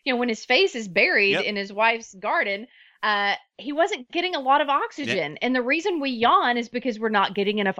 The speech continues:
Speaker 2: Yep.
Speaker 1: oxygen to the brain.
Speaker 2: That is it. It's, it's a huge oxygen increase.
Speaker 1: Yeah.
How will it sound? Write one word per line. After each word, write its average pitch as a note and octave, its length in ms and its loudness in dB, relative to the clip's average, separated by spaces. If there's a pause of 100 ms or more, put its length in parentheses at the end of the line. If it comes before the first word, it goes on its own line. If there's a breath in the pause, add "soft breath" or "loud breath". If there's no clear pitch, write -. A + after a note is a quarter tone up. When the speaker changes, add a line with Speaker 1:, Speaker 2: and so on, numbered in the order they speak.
Speaker 2:
Yep. - 80 -
Speaker 1:
oxygen F3+ 420 -2
to A3 100 -6
the G3+ 80 -2
brain. G#3+ 420 0
Speaker 2:
That G2 120 -2
is A2 140 -6
it. D#3+ 260 -2 (100)
It's, G2+ 260 -12
it's G2 320 -12
a F#2 180 -10
huge A#2+ 480 -6
oxygen G#2+ 560 -8
increase. G2 680 -14 (640)
Speaker 1:
Yeah. C4 460 0